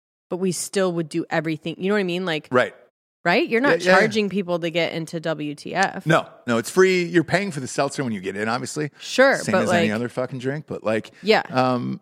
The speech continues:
Speaker 2: yeah, we're not, I'm not char-, I'm not charging a cover.
Speaker 1: Can you imagine if people that, like, if Craigers was paying a thousand dollars to be there and you were like, "Sorry, bud."
Speaker 2: Like we did for his wedding.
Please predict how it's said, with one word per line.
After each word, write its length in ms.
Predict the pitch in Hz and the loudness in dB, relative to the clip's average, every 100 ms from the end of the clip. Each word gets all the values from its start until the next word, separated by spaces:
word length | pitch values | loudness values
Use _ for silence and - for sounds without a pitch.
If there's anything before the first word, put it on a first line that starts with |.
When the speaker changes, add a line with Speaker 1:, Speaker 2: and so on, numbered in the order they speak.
| _ | _
Speaker 2:
yeah, 140 | 139 165 | 4 4
we're 120 | 139 | 4
not, 120 | 151 | 0
I'm 100 | 127 175 | 0 -2
not 120 | 147 | -2
char-, 160 | - | -4
I'm 60 | 143 | -4
not 120 | 147 | -4
charging 260 | - 117 107 | -4 -4 -4
a 40 | |
cover. 380 | - 98 131 139 _ - | -6 -6 -6 -10 _ -4
Speaker 1:
Can 220 | 196 185 | -2 0
you 140 | 196 | 0
imagine 500 | 233 190 147 170 190 180 | 0 -2 -4 -4 -4 -4
if 140 | - | -6
people 400 | - 170 175 165 | -14 -4 -2 -2
that, 220 | 156 151 | -2 -6
like, 400 | 165 147 135 - _ _ | -4 -4 -4 -12 _ _
if 160 | 160 - | -12 -6
Craigers 600 | 165 151 160 165 175 - | -4 -4 -2 -2 -2 -8
was 200 | 156 - | -10 -8
paying 520 | 160 151 151 160 175 _ _ _ _ _ _ _ | -6 -6 -6 -8 -14 _ _ _ _ _ _ _
a 80 | 165 | -6
thousand 440 | - 156 147 151 156 | 0 2 2 -2 -4
dollars 360 | 127 135 156 - | -2 -2 -2 -6
to 100 | 151 | -8
be 140 | 143 | -6
there 200 | 143 165 | -2 -2
and 120 | 165 | -2
you 60 | 156 | -4
were 80 | 147 | -4
like, 220 | 143 139 | -6 -8
"Sorry, 500 | - 143 143 143 147 | -10 -6 -4 -4 -6
bud." 400 | 147 143 139 139 | -4 -4 -4 -6
Speaker 2:
Like 160 | 151 - | -6 -6
we 100 | 87 | -6
did 200 | 135 165 | -8 -4
for 100 | 98 | -6
his 100 | 85 | -2
wedding. 340 | 85 95 107 | -4 -2 -6